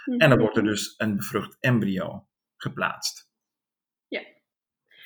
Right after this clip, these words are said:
Speaker 1: En, eh, hoe gaat dat ook te werk met inderdaad die hormonen, spuiten, et cetera? Hoe, eh, hoe, wat moet ik daarbij voorstellen of wat moeten ouders daarbij voorstellen?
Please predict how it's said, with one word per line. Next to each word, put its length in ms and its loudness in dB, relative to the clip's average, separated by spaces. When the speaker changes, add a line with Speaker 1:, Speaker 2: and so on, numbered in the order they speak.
Speaker 1:
En, 560 -2
eh, 380 -4
hoe 440 2
gaat 260 -8
dat 200 -6
ook 260 0
te 260 -8
werk 320 0
met 280 -2
inderdaad 580 -4
die 160 -8
hormonen, 760 -2
spuiten, 840 0
et 140 -6
cetera? 640 -2
Hoe, 240 -2
eh, 160 -4
hoe, 260 -6
wat 180 -6
moet 160 -8
ik 100 -14
daarbij 320 -4
voorstellen 560 -6
of 100 -8
wat 140 -12
moeten 200 -8
ouders 280 -8
daarbij 280 -10
voorstellen? 580 -10